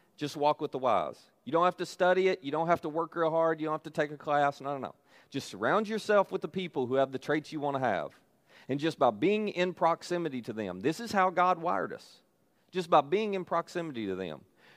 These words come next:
you will become more like them. You will be influenced by them.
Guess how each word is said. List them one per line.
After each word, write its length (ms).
you 260
will 220
become 340
more 240
like 300
them. 240
You 180
will 220
be 140
influenced 800
by 300
them. 300